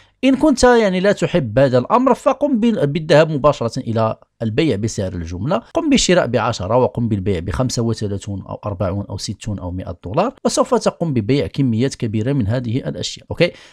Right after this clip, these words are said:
أو أنك إن كنت لا تريد عمل أي شيء من كل هذا ففقط قم بعمل خدمات متعلقة بمجال تجارة الدومينات، وهنا سوف يصبح لديك الكاش فلو.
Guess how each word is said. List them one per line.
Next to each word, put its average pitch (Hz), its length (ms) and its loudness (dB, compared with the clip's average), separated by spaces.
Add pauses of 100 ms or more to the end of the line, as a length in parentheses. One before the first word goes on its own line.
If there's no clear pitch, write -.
(180)
أو 104 120 -4
أنك 151 340 2
إن 147 180 0
كنت 147 240 0
لا 127 140 4
تريد 117 460 0
عمل 98 380 -6
أي 104 120 -6
شيء - 220 -10
من 85 200 -10
كل 90 200 -8
هذا 151 220 0
ففقط 220 480 0
قم 175 240 -2
بعمل 135 320 0
خدمات 139 560 0
متعلقة 101 640 -4 (300)
بمجال 139 420 2
تجارة 131 340 0
الدومينات، 143 460 -6 (380)
وهنا 247 360 6
سوف 220 220 0
يصبح 135 360 0
لديك 110 400 -4 (120)
الكاش 147 380 -2
فلو. 73 280 -10